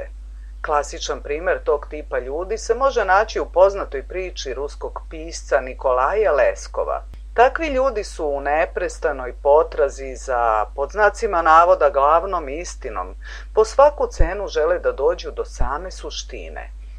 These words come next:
Jedna od etapa tog traganja i promene samih sebe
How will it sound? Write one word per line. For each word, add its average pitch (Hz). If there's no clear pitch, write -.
Jedna 147
od 113
etapa 143
tog 135
traganja 147
i 120
promene 143
samih 170
sebe 196